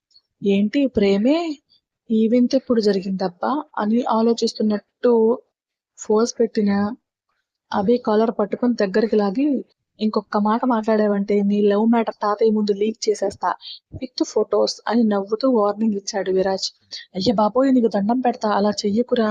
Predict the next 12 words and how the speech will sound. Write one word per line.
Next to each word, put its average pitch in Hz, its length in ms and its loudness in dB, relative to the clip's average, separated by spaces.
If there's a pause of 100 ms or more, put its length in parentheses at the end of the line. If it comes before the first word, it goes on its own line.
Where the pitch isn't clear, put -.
అయ్యా, 208 320 0 (500)
అసలే 220 300 0
మా 226 220 4
అమ్మ 208 220 0 (260)
స్టవ్ 220 340 -2
మీద 233 200 0 (120)
పాప్కార్న్‌లా 226 640 0
పాప్ 214 280 0
అవుతుంది, 208 440 -4 (400)
నా 214 240 0
మ్యాటర్ 208 380 0
తెలిస్తే 220 400 0